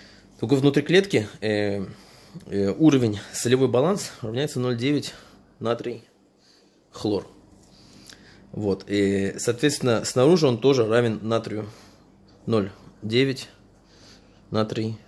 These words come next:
хлор. То есть это такой, скажем, гомеостаз. То есть это что-то такое, что вот, э, в данной ситуации ос-, а, э, принцип осмоза заключается в том, что, э, жидкость переливается от, э, от большего к меньшему, да, то есть, грубо говоря, если, скажем, например, у меня вот здесь было бы,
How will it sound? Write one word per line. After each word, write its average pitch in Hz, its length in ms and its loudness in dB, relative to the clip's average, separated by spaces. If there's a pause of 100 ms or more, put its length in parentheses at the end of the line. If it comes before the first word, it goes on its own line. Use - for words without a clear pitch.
(400)
хлор. 104 220 -6
То - 80 -10
есть 107 120 -6
это 135 140 -2
такой, 123 240 2
скажем, 117 300 2
гомеостаз. 107 500 -2
То - 140 -8
есть 107 100 -12
это 101 220 -6
что-то 143 320 0
такое, 139 400 2 (420)
что 107 340 0
вот, 110 220 -4
э, 104 140 0
в 107 100 -4
данной 131 240 4
ситуации 117 680 -4 (160)
ос-, - 280 -8
а, 101 460 -2
э, - 20 0
принцип 143 400 0
осмоза 156 360 4
заключается 117 480 -4
в - 60 -18
том, 139 160 -2
что, 104 260 -4 (440)
э, 101 180 2
жидкость 131 320 -2
переливается 113 640 2
от, 101 380 -8
э, 98 280 -4 (1600)
от 104 120 -6
большего 123 400 4
к 104 100 -12
меньшему, 104 440 -4
да, 120 160 -4
то - 200 -12
есть, - 300 -12
грубо 113 280 -2
говоря, 107 180 4
если, 104 300 -2
скажем, 107 340 -2
например, 104 300 -2
у 104 40 -2
меня 113 160 2
вот 107 120 -2
здесь 113 180 0
было 107 240 -2
бы, 104 180 -6